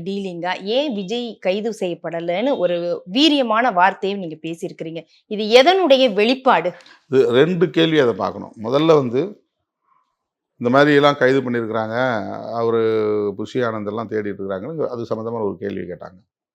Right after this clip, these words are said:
Speaker 2: அப்ப நான் வந்து பஸ்ட் ஆயிட்டேன். எப்படின்னா, ஒரு, ஒரு, ஒரு, ஒரு லேமேன், ஒரு சாதாரண சராசரி மனிதனுக்குள்ள உணர்வு எனக்கு அந்த இடத்துல வெளிப்பட்டுச்சு. என்னன்னா, ஒரு சம்பவம், ஒரே கட்சியை சேர்ந்தவங்க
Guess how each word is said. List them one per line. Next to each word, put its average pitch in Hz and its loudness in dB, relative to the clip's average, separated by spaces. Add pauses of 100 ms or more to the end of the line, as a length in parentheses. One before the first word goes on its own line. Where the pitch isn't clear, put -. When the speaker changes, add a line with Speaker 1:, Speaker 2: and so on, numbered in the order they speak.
(580)
Speaker 2:
அப்ப 120 -6
நான் 156 2
வந்து 123 -4 (1160)
பஸ்ட் 101 -2
ஆயிட்டேன். 95 -4 (140)
எப்படின்னா, 151 -6
ஒரு, 135 -8
ஒரு, 135 -4
ஒரு, 123 -8
ஒரு 123 -6
லேமேன், 120 0 (100)
ஒரு 113 -10
சாதாரண 131 -2 (400)
சராசரி 131 2
மனிதனுக்குள்ள 113 -6
உணர்வு 117 -6
எனக்கு 104 -10
அந்த 95 -8
இடத்துல 101 -8
வெளிப்பட்டுச்சு. - -14 (800)
என்னன்னா, 127 0 (640)
ஒரு 165 0
சம்பவம், 123 0 (760)
ஒரே 170 4
கட்சியை 135 -2
சேர்ந்தவங்க 107 -4